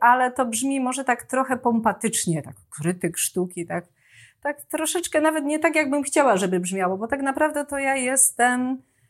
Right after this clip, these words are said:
e, osobą, która sztuką żyje, która kocha sztukę, a jeżeli coś się kocha, to się chce tym dzielić z innymi. I myślę, że chyba jestem osobą, która właśnie chce pokazać innym, że sztuka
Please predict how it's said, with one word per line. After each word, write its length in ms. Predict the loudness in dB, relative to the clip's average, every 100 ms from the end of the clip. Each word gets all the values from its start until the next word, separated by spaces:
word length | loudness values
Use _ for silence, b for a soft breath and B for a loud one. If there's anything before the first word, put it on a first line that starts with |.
| _ _
e, 240 | -6 -4 0
osobą, 240 | 2 2 0 0
która 200 | 2 2
sztuką 340 | 0 0 0
żyje, 400 | 2 4 2 0 -12
która 280 | -2 0
kocha 360 | 4 4 4 2
sztukę, 520 | 0 -4 0 2 2 4
a 180 | 4 6
jeżeli 440 | 2 -2 -4 -2
coś 220 | 0 0 0
się 220 | 0 -2
kocha, 500 | 4 4 6 4 4
to 140 | 2
się 180 | 0 -2
chce 300 | 0 0 0
tym 300 | -2 0 2
dzielić 400 | 2 2 4 4
z 80 | 4
innymi. 560 | 2 4 4 2 -2 B B B -18 -6
I 280 | -4 -2 -2 2
myślę, 400 | 4 4 2 0
że 120 | 0
chyba 520 | 0 4 6 6 4 0
jestem 440 | 0 0 0 0
osobą, 280 | 2 2 0 -2 -6 -18 -20 -20 _ _ -12
która 300 | 0 2 2
właśnie 840 | 2 0 0 -6 -8 -8 -10 -12 -18 _ _
chce 320 | -8 0 4 4 2 -2 _ _ _
pokazać 480 | -2 2 2 2 0 -2
innym, 440 | -4 -4 -4 -4
że 280 | -4 -2 -2
sztuka 560 | -2 -4 0 6 6